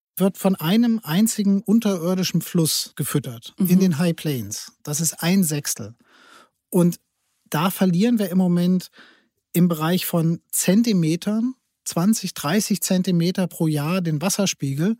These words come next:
Speaker 1: und füllen ihn nur auf im Millimeterbereich. Und wir wissen, dass das in den nächsten zwanzig Jahren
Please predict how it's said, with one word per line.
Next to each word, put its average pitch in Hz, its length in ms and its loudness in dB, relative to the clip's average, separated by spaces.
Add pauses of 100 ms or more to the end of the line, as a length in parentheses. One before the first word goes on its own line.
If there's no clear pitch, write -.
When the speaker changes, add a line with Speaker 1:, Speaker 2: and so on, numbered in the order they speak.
(160)
Speaker 1:
und 170 160 0
füllen 220 340 2
ihn 190 140 2
nur 175 200 0
auf 202 320 -2
im 175 140 2
Millimeterbereich. 175 920 -2 (320)
Und 185 160 4
wir 175 120 2
wissen, 220 300 2
dass 190 180 -2
das 185 200 0
in 180 160 0
den 170 120 2
nächsten 190 400 2
zwanzig 170 520 0
Jahren 180 580 0